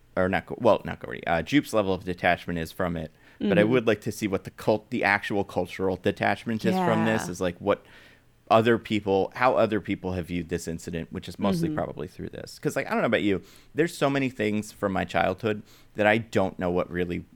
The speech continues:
Speaker 1: they were outside of, like, S N L sketch and Jay Leno monologues and stuff like that, where it's like, you know, we're learning about them now, and it's like, "Oh, yeah, no, this thing was actually terrible, and these
Speaker 2: Mm-hmm.
Speaker 1: people just made a lot of jokes about it, and we all
Speaker 2: We
Speaker 1: laughed
Speaker 2: all
Speaker 1: like
Speaker 2: rolled with
Speaker 1: jerks."
Speaker 2: it,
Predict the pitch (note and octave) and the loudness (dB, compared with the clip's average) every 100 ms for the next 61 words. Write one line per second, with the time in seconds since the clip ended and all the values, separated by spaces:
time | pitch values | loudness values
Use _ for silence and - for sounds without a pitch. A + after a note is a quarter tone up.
0 | - F#2+ F#2 F2 G2+ C3 D#3 G2+ G2+ - | -10 -2 -2 0 2 2 0 0 0 2
1 | F#2+ F2+ F#2+ F2 - - - _ - A2+ | 2 2 0 -2 -4 -20 -20 _ -2 0
2 | G#2+ F#2 F#2 - F#2+ - - - E2 E2 | 2 2 0 0 0 0 -12 -10 -8 -6
3 | - F#2+ F#2 - - G2 F2+ F2 E2+ E2+ | 0 0 0 -6 -4 0 2 2 0 0
4 | E2+ E2 - D#2+ - E2 D#2+ E2+ E2 D#2 | 0 -2 -6 -10 -8 -6 -6 -4 -2 -2
5 | E2+ E2+ - F#2 E2 - - _ _ - | -2 -4 0 0 0 -4 -20 _ _ -20
6 | - _ _ _ _ _ B2+ B2+ A2+ A2 | -20 _ _ _ _ _ 4 6 8 6
7 | G#2+ A#2 B2 B2 B2 A#2 A2 G#2 G#2+ G2+ | 4 4 6 6 6 6 6 6 4 4
8 | F#2+ G#2+ G2 - G#2+ G#2 - F#3 C#3 F#2+ | 4 4 2 0 0 0 6 8 10 6
9 | G2+ G2 F#2+ C3 - B2 G2+ F#2+ F2 - | 6 2 2 -2 0 0 2 2 2 0
10 | E2+ D#2+ F2 E2+ E2 E2 E2+ - G#3 - | -10 -4 -2 0 0 -2 -4 -4 0 0
11 | F2 D3 G#2 F#2 F#2 G#2 F#2 F2 E2 E2 | 0 -2 -2 -4 -6 -2 0 2 0 0
12 | E2+ - D#2 D2 D#2+ C2 D#2+ D#2+ D#2+ D#2 | -4 -4 -8 -6 -6 -6 -4 -2 -2 -4
13 | _ _ _ G2 F2+ D#3+ - F3+ G3 F3+ | _ _ _ -4 -2 -2 -4 -6 -2 -2
14 | E3+ - E2+ | -2 -6 -8